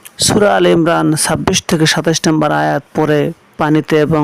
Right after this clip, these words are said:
রোগীর উপরে ফু দেবে। সূরা আলে ইমরান চুয়ান্ন থেকে ছাপ্পান্ন নম্বর আয়াত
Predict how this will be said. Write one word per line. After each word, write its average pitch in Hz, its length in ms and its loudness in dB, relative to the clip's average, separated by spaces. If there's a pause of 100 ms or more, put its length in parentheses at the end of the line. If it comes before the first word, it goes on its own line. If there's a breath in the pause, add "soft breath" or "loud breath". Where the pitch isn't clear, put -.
(120)
রোগীর 147 260 2
উপরে 147 260 0
ফু - 240 -6
দেবে। 151 320 2 (1200 soft breath)
সূরা 196 420 0
আলে 170 180 2
ইমরান 156 360 0 (560)
চুয়ান্ন 170 440 2
থেকে 156 340 0 (280)
ছাপ্পান্ন 160 400 -2
নম্বর 156 300 0
আয়াত 151 260 -4